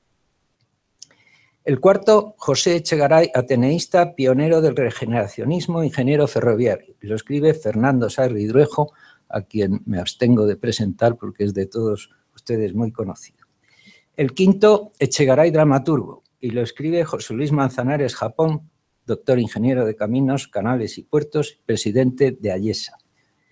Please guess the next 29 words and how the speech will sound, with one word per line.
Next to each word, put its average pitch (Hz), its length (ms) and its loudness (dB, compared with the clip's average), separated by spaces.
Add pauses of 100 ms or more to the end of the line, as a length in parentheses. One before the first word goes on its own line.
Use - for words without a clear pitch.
(840)
Echegaray, 151 800 2
divulgador 143 580 2
de 165 100 2
la 131 120 0
ciencia, 180 400 -2
es 156 120 -4
el 143 140 0
sexto, - 520 -2
y 131 100 -10
lo 113 120 -4
escribe 170 420 0
José 135 360 -6
Antonio 156 460 0
Martín 151 480 -2
Pereda, 131 460 0
catedrático 156 1000 0
de 135 140 0
la 123 140 2
Escuela 156 480 2
de 143 100 4
Ingenieros 135 540 2
de 127 120 -2
Telecomunicación, 123 1120 0 (540)
donde 127 340 0
ha 151 60 6
sido, 151 540 4 (180)
en, 117 240 0
de 117 120 -2
la 110 420 0